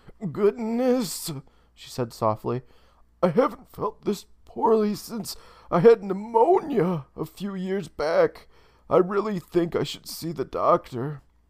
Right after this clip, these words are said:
Hmm. Now, what was it you were saying, Emma?" Emma sat down next to the woman and asked, "When did you start feeling this way? Could it have been Saturday night?"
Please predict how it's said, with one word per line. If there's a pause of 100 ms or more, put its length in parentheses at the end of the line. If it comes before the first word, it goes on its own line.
(240)
Hmm. (840)
Now, (220)
what
was
it
you
were
saying,
Emma?" (1040)
Emma
sat
down
next
to
the
woman
and
asked, (400)
"When
did
you
start
feeling
this
way? (460)
Could
it
have
been
Saturday
night?"